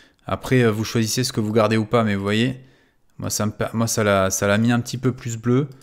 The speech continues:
Donc, je suis pas vraiment fan. Donc après, vous voyez, quand vous voulez supprimer un effet, vous allez glisser idem, euh, dans la corbeille, comme on a fait tout à l'heure, euh, pour le fond.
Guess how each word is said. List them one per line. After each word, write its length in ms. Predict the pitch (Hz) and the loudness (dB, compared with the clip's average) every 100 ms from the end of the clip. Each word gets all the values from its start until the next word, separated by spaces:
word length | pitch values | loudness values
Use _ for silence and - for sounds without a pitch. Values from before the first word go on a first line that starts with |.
| _ _ _ _ _ - | _ _ _ _ _ -12
Donc, 140 | 107 | -10
je 40 | |
suis 100 | - | -8
pas 160 | 110 131 | 2 4
vraiment 260 | 127 131 117 | 6 4 4
fan. 240 | 123 135 | 2 2
Donc 160 | 117 107 | 2 -2
après, 200 | - 131 | -2 0
vous 100 | 113 | 2
voyez, 200 | 117 127 | 2 2
quand 120 | 117 | 0
vous 60 | |
voulez 120 | 110 117 | 0 -2
supprimer 400 | - - 127 123 | -4 -4 0 2
un 80 | |
effet, 260 | 117 110 139 | 2 0 -2
vous 180 | 135 113 | 0 0
allez 200 | 113 117 | 2 2
glisser 360 | 123 127 131 | 0 0 0
idem, 360 | 120 110 117 120 | 0 2 2 2
euh, 100 | 104 | 0
dans 140 | 107 | 0
la 100 | 123 | 0
corbeille, 340 | 127 110 110 127 | 0 -2 0 -2
comme 140 | 117 | -2
on 80 | 107 | -4
a 80 | 104 | -4
fait 120 | 110 | -8
tout 200 | - - | -8 -2
à 60 | 107 | 0
l'heure, 200 | 117 104 | 0 0
euh, 120 | 92 - - - _ | -4 -8 -20 -20 _
pour 120 | - 120 | -4 -2
le 80 | |
fond. 340 | 113 - 117 | -2 -2 -2